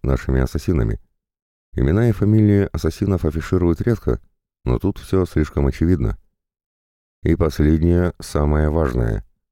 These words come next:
произнес майор Щитников, меняя голос на более строгий.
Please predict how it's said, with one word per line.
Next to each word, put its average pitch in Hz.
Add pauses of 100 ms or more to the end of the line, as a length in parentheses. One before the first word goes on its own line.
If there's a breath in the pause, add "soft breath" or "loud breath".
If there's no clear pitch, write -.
(100)
произнес 62
майор 60
Щитников, - (400)
меняя 69
голос 71
на 64
более 62
строгий. 53